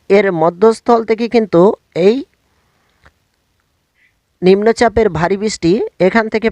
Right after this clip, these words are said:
প্রবেশ করছে। এবং দেখে নেব সাথে ঝাপটা হওয়ার আশঙ্কা কী রয়েছে। তো এই মুহূর্তে আমরা যদি দেখি যে বায়ু ঝাপটা মুটে গিয়ে, তাহলে আমরা দেখতে পাবো হাওয়ার গতিবেগ কী রয়েছে। হাওয়ার গতিবেগে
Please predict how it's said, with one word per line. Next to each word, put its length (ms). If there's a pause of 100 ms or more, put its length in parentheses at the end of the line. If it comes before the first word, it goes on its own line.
প্রবেশ 280 (100)
করছে। 300 (500)
এবং 240 (140)
দেখে 220
নেব 120 (160)
সাথে 240 (200)
ঝাপটা 420
হওয়ার 220 (100)
আশঙ্কা 340 (120)
কী 180
রয়েছে। 280 (760)
তো 140
এই 120
মুহূর্তে 260 (120)
আমরা 240
যদি 160 (140)
দেখি 260 (240)
যে 80 (120)
বায়ু 200 (100)
ঝাপটা 300 (100)
মুটে 300
গিয়ে, 200 (540)
তাহলে 240 (100)
আমরা 160 (100)
দেখতে 280
পাবো 200 (200)
হাওয়ার 400
গতিবেগ 360 (100)
কী 160
রয়েছে। 260 (140)
হাওয়ার 340
গতিবেগে 420